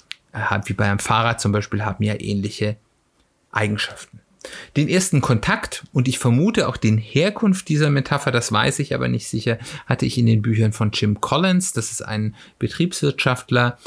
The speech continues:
der, äh, jetzt nicht eigentlich zur Agilität gehört, aber der, äh, Untersuchungen, vergleichende Untersuchungen gemacht hat, ähm, unter verschiedenen Aspekten, äh,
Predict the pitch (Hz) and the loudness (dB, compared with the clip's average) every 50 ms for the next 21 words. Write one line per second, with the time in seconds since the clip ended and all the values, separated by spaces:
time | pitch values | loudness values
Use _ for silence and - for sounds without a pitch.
0 | - - _ _ - 120 113 113 113 113 110 107 110 107 107 110 - - _ _ | -20 -20 _ _ 0 2 4 4 4 4 4 4 4 2 0 -4 -8 -18 _ _
1 | - - - 110 104 104 101 101 110 113 113 - - - 120 107 - - 123 127 | -10 -4 -2 -2 0 0 -2 -2 -2 -2 -2 -2 0 2 2 2 2 2 2 2
2 | 127 123 117 - - - - 113 107 113 110 110 110 - - 127 127 127 - - | 2 2 0 0 0 0 0 2 2 2 2 2 2 2 2 2 2 2 0 -2
3 | 117 113 117 139 170 208 233 233 233 - - 127 120 117 110 120 117 120 117 120 | 0 2 2 4 4 2 2 0 0 -2 0 0 0 2 2 2 4 4 4 4
4 | 120 120 - - - - - - - - _ _ - 123 117 117 120 113 - 120 | 2 0 -2 -8 -20 -20 -18 -14 -14 -14 _ _ 0 2 4 4 4 4 4 4
5 | 107 120 160 196 202 208 190 170 170 156 - - 120 - 123 120 139 143 156 147 | 4 4 2 2 2 2 4 4 4 4 2 0 -2 0 2 2 4 4 4 4
6 | 135 123 113 - 113 104 107 127 139 - - 156 147 143 131 123 120 120 120 - | 4 2 2 0 0 0 0 0 -2 0 2 2 2 4 4 2 2 2 0 -2
7 | - - 117 117 - - - - - - - - - - - 104 110 113 110 110 | -2 -2 -2 -2 -2 -6 -18 -20 -20 -20 -20 -20 -20 -10 -2 0 2 4 4 4
8 | 113 110 - - - 62 - 113 107 113 110 - 117 110 - - 113 110 113 113 | 4 2 0 -2 -4 -4 -2 0 0 0 0 0 -2 -2 -2 -2 0 0 2 2
9 | 107 107 107 104 104 101 98 95 - _ _ _ _ - - - - - - - | 2 2 2 2 0 0 -2 -4 -6 _ _ _ _ -4 -4 -4 -2 -2 -2 -2
10 | - - - - 143 135 135 135 - - - _ _ _ _ - 123 117 117 117 | -2 -4 -2 0 2 2 2 0 -4 -10 -20 _ _ _ _ 0 2 4 4 2